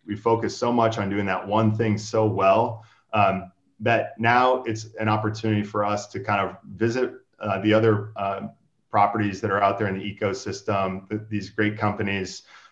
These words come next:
uh, with awesome founders, uh, that, you know, are building big things, and, and see if any of those are a good fit with our model,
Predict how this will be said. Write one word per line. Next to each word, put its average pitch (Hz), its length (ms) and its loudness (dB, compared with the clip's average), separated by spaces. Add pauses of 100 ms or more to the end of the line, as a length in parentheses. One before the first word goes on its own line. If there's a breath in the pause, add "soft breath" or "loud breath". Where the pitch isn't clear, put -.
uh, 98 180 2
with 95 120 -2
awesome 101 320 2
founders, 101 640 2
uh, 98 220 4
that, 101 340 -2
you 117 100 -4
know, 104 80 2
are 90 140 0
building 107 320 2
big 98 240 -2
things, 113 360 0
and, 104 220 -2
and 104 140 0
see 117 160 0
if 107 120 4
any 104 160 2
of 98 60 -2
those 101 240 2
are 95 200 2
a - 20 -10
good 101 180 -2
fit 104 300 -2
with 92 160 -4
our 98 160 4
model, 92 560 2